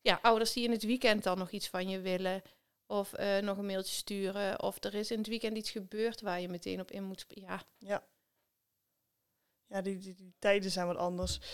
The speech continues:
Speaker 2: Ehm, ik had een vraag op het puntje van mijn tong liggen. Ik weet het niet meer.
Speaker 1: Oh jee. Over ouders ook nog?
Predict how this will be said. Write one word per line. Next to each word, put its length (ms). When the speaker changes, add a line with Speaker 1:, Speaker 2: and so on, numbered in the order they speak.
Speaker 2:
Ehm, 380
ik 160
had 120
een 120
vraag 240
op 80
het 120
puntje 200
van 100
mijn 120
tong 180
liggen. 240
Ik 120
weet 80
het 100
niet 100
meer. 280
Speaker 1:
Oh 180
jee. 220
Over 200
ouders 400
ook 120
nog? 180